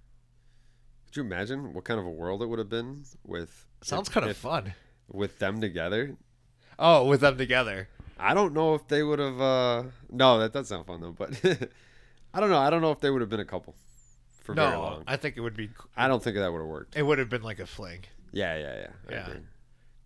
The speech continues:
Speaker 2: I mean, especially her when she was, like, younger. I think she just kind of
Speaker 1: Yeah, she was wild, free, experimenting.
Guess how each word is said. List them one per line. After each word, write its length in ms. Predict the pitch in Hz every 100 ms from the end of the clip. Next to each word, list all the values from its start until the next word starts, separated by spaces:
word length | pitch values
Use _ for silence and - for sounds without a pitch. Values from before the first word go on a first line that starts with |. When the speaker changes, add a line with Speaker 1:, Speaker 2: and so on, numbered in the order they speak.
| - - -
Speaker 2:
I 60 | 156
mean, 120 | 147
especially 380 | 151 170 139 110
her 240 | 113 107
when 160 | 95 92
she 140 | -
was, 160 | 98 95
like, 160 | 87
younger. 460 | 92 87 85 87 95
I 40 | 98
think 180 | 104 95
she 140 | 104
just 180 | 95 110
kind 200 | - 92
of 100 | 90 - _ _ _ _ _ _ _ _ _ _ _
Speaker 1:
Yeah, 280 | - 139 92
she 160 | -
was 160 | 113 92
wild, 300 | 104 101 98
free, 280 | - 104 104
experimenting. 840 | 107 - - 92 95 101 107 110